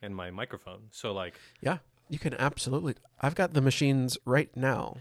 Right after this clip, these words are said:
Speaker 1: Right. So, re-
Speaker 2: on my iP-, currently plugged into my iPad
Speaker 1: so instead
Speaker 2: to allow
Speaker 1: of,
Speaker 2: you to
Speaker 1: instead
Speaker 2: do
Speaker 1: of
Speaker 2: that.
Speaker 1: recording a studio album, I could say, like, "By the time I'm forty, I want to have, like, uploaded to SoundCloud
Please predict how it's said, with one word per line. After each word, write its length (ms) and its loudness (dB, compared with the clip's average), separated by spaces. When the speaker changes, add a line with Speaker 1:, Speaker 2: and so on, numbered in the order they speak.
Speaker 1:
Right. 260 -4
So, 540 -2
re- 100 2
Speaker 2:
on 180 4
my 340 6
iP-, 180 -4
currently 400 6
plugged 280 0
into 140 -2
my 120 -2
iPad 280 -8
Speaker 1:
so 140 0
instead 240 2
Speaker 2:
to 60 4
allow 100 4
Speaker 1:
of, 0 -
Speaker 2:
you 60 2
to 20 2
Speaker 1:
instead 180 0
Speaker 2:
do 60 0
Speaker 1:
of 60 -2
Speaker 2:
that. 80 2
Speaker 1:
recording 280 0
a 60 -2
studio 280 -2
album, 320 -4
I 60 -4
could 160 -6
say, 140 -4
like, 280 -4
"By 140 0
the 60 -10
time 120 -2
I'm 80 -2
forty, 340 0
I 140 0
want 280 -2
to 200 -6
have, 580 -2
like, 220 -4
uploaded 540 2
to 80 -10
SoundCloud 880 -4